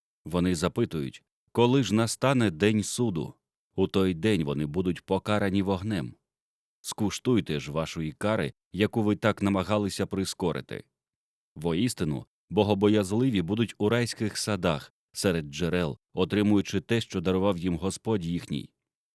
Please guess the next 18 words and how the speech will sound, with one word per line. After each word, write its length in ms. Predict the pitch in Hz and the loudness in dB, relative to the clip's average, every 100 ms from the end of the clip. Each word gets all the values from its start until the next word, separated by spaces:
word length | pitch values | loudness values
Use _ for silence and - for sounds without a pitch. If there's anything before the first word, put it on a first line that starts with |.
| _ | _
Воістину, 720 | 80 82 87 110 - 80 60 _ _ | -8 -2 -2 -2 -2 -4 -4 _ _
вони 320 | - 90 98 98 | -2 2 4 2
за 140 | 95 | 0
життя 360 | 90 87 117 101 | -2 -2 0 2
були 260 | 92 101 | 2 0
праведниками, 800 | - 92 107 87 76 - - - _ _ | 0 -2 0 -2 -4 -6 -10 -14 _ _
спали 540 | - - 104 107 101 | -8 0 2 4 4
лише 380 | 82 85 - 98 | 2 0 -2 0
малу 360 | 87 87 87 107 | 2 2 0 -2
частину 520 | - 87 - 101 87 | -4 -6 -2 0 2
ночі, 420 | 80 98 - 69 - _ | 0 -2 -4 -10 -10 _
а 120 | 175 | -4
перед 300 | - 196 202 | 0 2 2
світанком 640 | - 170 - 107 101 - 64 | 0 -4 -2 -2 -2 -4 -6
вони 240 | 64 78 | -4 -4
благали 500 | 78 82 80 104 104 | -2 -2 0 2 2
про 200 | 87 92 | 0 -6
прощення 720 | - 92 85 - 82 71 62 | -4 -6 -6 -4 -4 -2 -8